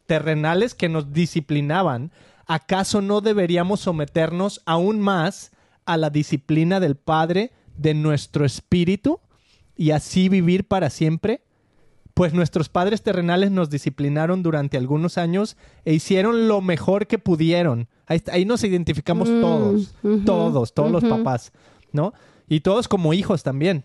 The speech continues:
Speaker 1: de un padre terrenal. "Pero la disciplina de Dios siempre es buena para nosotros, a fin de que participemos de su santidad. Ninguna disciplina resulta agradable a la hora de recibirla.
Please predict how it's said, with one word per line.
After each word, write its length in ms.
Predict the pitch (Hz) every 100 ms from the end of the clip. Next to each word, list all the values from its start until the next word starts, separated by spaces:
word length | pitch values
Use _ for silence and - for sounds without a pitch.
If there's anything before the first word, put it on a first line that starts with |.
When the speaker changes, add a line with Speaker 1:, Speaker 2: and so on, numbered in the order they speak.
| _
Speaker 1:
de 160 | 131 123
un 140 | 123
padre 300 | 139 160 170
terrenal. 480 | 165 139 135 147 151 - _ _ - -
"Pero 220 | 190 180
la 160 | 175 165
disciplina 680 | 175 - 160 185 196 226
de 140 | 214 175
Dios 300 | 175 196 226
siempre 540 | - - 185 190 202 196
es 100 | 175
buena 800 | 147 165 190 202 202 220 240 - -
para 240 | 165 156
nosotros, 840 | 151 135 175 165 - 131 117 - _ _ -
a 120 | 131
fin 180 | 165 170
de 100 | 190
que 120 | 175
participemos 1200 | - 143 - 147 147 131 175 180 190 233 254 - - - - -
de 300 | 139 170 196
su 180 | - 208
santidad. 720 | 196 165 - 143 151 165 139
Ninguna 520 | 151 156 156 175 196
disciplina 600 | 190 - 135 165 175 202
resulta 520 | 180 135 160 165 190
agradable 680 | 170 143 135 165 190 233 262 _ _
a 100 | 160
la 160 | 147 135
hora 220 | 147 175
de 100 | 180
recibirla. 720 | 160 127 135 147 170 135 110